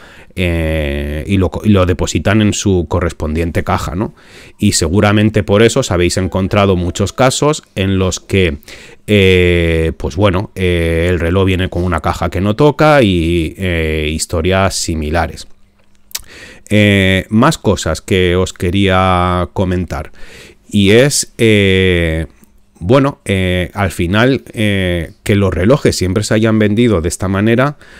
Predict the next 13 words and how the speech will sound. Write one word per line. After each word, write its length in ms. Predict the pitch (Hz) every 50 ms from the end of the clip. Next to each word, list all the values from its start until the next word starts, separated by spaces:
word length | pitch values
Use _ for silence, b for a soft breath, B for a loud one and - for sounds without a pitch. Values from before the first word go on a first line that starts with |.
| B B
no 240 | - 98 101 104 104
significa 640 | 101 - 135 143 135 113 - - 113 104 - 95 87
que 100 | - -
sea 240 | 78 - - 98 92
la 100 | 92 87
manera 640 | 90 87 85 85 87 87 85 87 85 85 82 82 82 -
correcta. 580 | - 80 78 107 127 127 - - 87 73 73 - - - -
A 100 | 107 87
mi 140 | 92 95
modo 280 | 104 120 127 120 131 131
de 120 | 127 131 127
ver, 300 | 135 147 156 170 - - _
eh, 560 | - 101 98 95 92 92 92 90 92 92 87